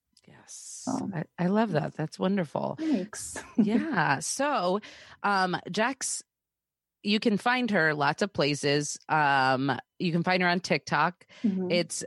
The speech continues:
Speaker 1: Psycho, spelled P S Y K O underscore therapy. Same with I G at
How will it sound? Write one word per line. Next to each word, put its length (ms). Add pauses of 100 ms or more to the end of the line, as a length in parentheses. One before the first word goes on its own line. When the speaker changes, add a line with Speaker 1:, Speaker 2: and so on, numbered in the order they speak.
(140)
Speaker 1:
Psycho, 480
spelled 440
P 280
S 240
Y 340
K 380
O 460 (160)
underscore 800 (120)
therapy. 640 (380)
Same 300
with 180 (320)
I 300
G 520
at 280